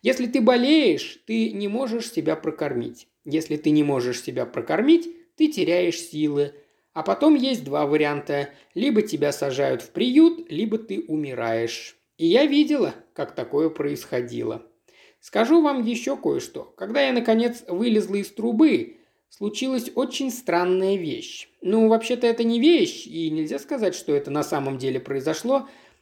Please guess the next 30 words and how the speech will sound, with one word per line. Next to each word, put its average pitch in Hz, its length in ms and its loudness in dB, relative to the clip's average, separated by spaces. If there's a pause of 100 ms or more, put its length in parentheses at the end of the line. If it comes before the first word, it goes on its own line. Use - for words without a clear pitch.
(120)
но 214 100 0
тогда 233 300 4
мне 302 160 6
так 269 200 -4
показалось, 240 640 -2
и 190 80 -8
меня 208 260 0
это 214 200 -2
жутко 247 480 -4
испугало. 143 720 -4 (420)
Я 170 240 2
превратилась 180 960 2
в - 60 -14
старуху. 120 680 -2 (580)
Это - 180 -4
произошло, 220 640 2
когда 190 320 0
я 196 440 0
выглянула 185 580 2
из-за 170 500 -4
поворота 175 840 0
и 208 100 2
не 220 120 8
увидела 240 480 2
в 226 100 -8
конце 202 380 -2
трубы 185 480 0
света. 143 580 -6 (320)
Я 190 160 2
прислушалась, 254 840 0